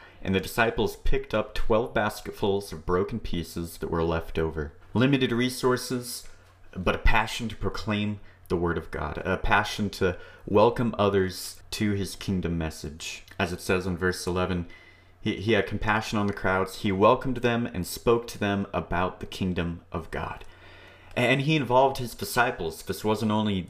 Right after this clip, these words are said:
Jesus healing and serving the people. He, he said, "No, here is the bread. You feed these people." We're called to be servants within the kingdom of God. He, he divides the five thousand into groups of fifty.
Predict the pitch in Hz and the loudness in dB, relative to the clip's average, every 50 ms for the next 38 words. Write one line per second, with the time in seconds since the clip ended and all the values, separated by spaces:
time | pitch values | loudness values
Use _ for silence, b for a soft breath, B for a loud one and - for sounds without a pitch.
0 | 98 95 92 101 101 117 113 - 127 123 120 - - - - 127 123 120 120 120 | -6 -6 -2 0 0 0 0 0 -2 -2 -2 -4 -4 -2 0 2 2 2 2 2
1 | 117 110 110 - - 117 113 110 120 117 110 110 - - 123 113 110 - 117 117 | 0 0 -2 0 0 2 2 2 2 0 0 -2 -2 -2 -2 -2 0 2 2 2
2 | 120 113 104 107 107 - - - 117 107 - - 110 113 120 120 117 107 95 B | 2 2 0 -2 -4 -4 -2 -2 -2 -2 0 0 0 2 4 4 4 2 2 B
3 | B B B B B - - 147 147 143 127 107 - 101 101 - - 104 90 - | B B B B B -8 -2 0 2 4 2 2 0 -2 -6 -6 -4 -6 -2 2
4 | 95 92 90 90 87 - B B B B 98 101 98 110 117 113 113 - 107 104 | 2 2 2 2 0 -4 B B B B -4 -2 0 0 0 0 -2 -2 -2 -2
5 | 92 80 80 82 78 - - - - 78 73 - - - - - - - _ _ | -2 -2 -4 -8 -8 -8 -6 -2 -2 -2 -2 -4 -6 -8 -8 -8 -16 -20 _ _
6 | _ - - B B B B B B B B B B 120 123 123 - 143 131 120 | _ -20 -20 B B B B B B B B B B 2 2 2 4 2 2 4
7 | 117 113 110 107 - - - - - 110 107 98 92 82 78 - - - - - | 2 2 0 -2 -2 -4 -4 2 2 4 4 2 0 -4 -6 -6 -10 -10 -8 -4
8 | - 95 90 - 98 92 87 82 - - 90 85 80 80 78 78 - - 80 78 | 0 0 0 2 2 0 0 -2 -2 -2 -2 -2 -2 -2 -4 -4 -4 -2 -2 0
9 | 78 73 - - B B B B 123 104 73 107 - 147 147 135 110 127 123 123 | -2 -2 -6 -8 B B B B 0 0 0 0 0 0 2 2 4 4 4 4
10 | 127 123 - 113 107 - - 117 113 117 113 - - 107 104 107 104 104 107 104 | 2 0 -4 -6 -4 0 2 4 4 2 2 2 2 2 4 2 2 2 0 0
11 | 101 95 101 - 110 107 107 - - 104 - - - - 160 156 - - - 78 | 2 0 0 2 0 0 0 0 -2 -2 -2 -2 0 0 0 0 -2 -6 -8 -8
12 | - - | -8 -10